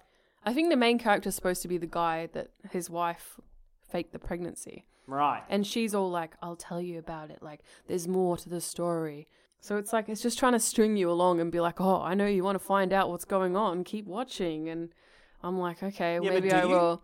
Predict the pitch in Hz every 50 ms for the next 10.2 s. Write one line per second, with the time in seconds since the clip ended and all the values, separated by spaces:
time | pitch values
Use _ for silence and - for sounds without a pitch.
0 | _ - - - 165 165 165 180 185 185 185 214 214 220 220 220 226 226 226 226
1 | 220 214 214 226 226 220 208 - 170 - - - - - 170 - 185 180 180 180
2 | 175 175 170 170 170 170 165 165 - - 180 175 175 175 170 - - 175 - -
3 | - - 170 175 175 180 180 175 170 170 170 180 180 180 180 175 175 175 175 175
4 | 170 - - 165 165 170 175 175 170 170 170 170 170 165 - - - - - -
5 | 262 240 262 - - 359 370 277 247 233 233 240 240 247 240 240 233 214 214 220
6 | 190 196 185 170 175 185 170 156 156 160 - 180 175 175 - - 202 208 220 202
7 | - - 226 208 196 180 175 170 - 190 - 226 233 247 247 233 - - 202 180
8 | 180 175 170 170 - - _ _ _ _ _ _ _ _ _ _ _ - _ _
9 | - - 196 196 190 175 - 185 175 180 185 185 180 180 170 175 165 - - 175
10 | 175 190 311